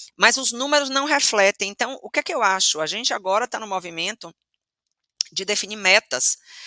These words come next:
E aí, ao, ao invés de fa-, de criar uma met-, meta Brasil e fazer top-down pras localidades, a gente tá no caminho inverso. Então, o que é que a gente decidiu no nosso Conselho de Diversidade? As localidades, eles estão fazendo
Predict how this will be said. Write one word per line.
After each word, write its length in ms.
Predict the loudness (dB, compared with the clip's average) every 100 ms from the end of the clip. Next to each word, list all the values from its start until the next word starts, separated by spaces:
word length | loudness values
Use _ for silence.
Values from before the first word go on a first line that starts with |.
| -20 _ 4
E 80 |
aí, 160 | 6 6
ao, 320 | 4 0 -4
ao 60 | -4
invés 400 | 0 2 2 2
de 140 | -4
fa-, 280 | -4 -4 -4 -6
de 80 | -10
criar 260 | 0 0
uma 140 | 2 -2
met-, 280 | 2 0 0 _ _
meta 280 | 0 0 0
Brasil 520 | 0 0 0 -4 -8
e 60 | -6
fazer 280 | -4 -4 -6
top-down 580 | -8 -8 -4 -4 -4
pras 180 | -8 -10
localidades, 640 | -10 -6 -6 -4 -4 -2 -6
a 40 |
gente 220 | -6 -8
tá 120 | -6
no 120 | -10 -12
caminho 460 | -14 -12 -14 -12
inverso. 440 | -10 -6 -6 -6 -10
Então, 180 | -14
o 20 | -10
que 80 |
é 40 | -10
que 60 | -6
a 40 |
gente 160 | -8 -6
decidiu 540 | -4 -4 -4 -10 -10
no 100 | -8
nosso 220 | -6 -6
Conselho 540 | -4 0 0 0 -6 -8
de 120 | -10
Diversidade? 600 | -6 -6 -4 -4 -6 -10 _ -20 -20 -20 _ _ _ -4
As 160 | -2 0
localidades, 600 | 2 0 4 4 4 0
eles 140 | -2
estão 220 | -2 -2
fazendo 480 | -4 -4 -4 -6 -10